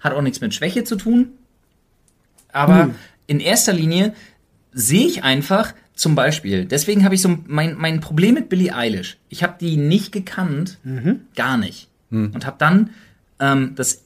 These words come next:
Speaker 1: erste Mal, dass ich Kontakt mit ihr als Person hatte,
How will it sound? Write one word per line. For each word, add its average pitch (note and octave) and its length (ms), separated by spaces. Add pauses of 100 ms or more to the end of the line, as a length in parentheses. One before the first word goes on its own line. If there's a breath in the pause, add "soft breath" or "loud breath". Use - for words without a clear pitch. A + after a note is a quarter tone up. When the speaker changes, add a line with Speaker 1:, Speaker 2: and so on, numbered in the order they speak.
Speaker 1:
erste A#3+ 540
Mal, D#3+ 400
dass A2 180
ich - 100
Kontakt - 560
mit C3+ 280
ihr F#3+ 260
als A2 200
Person C#3+ 580
hatte, C3+ 380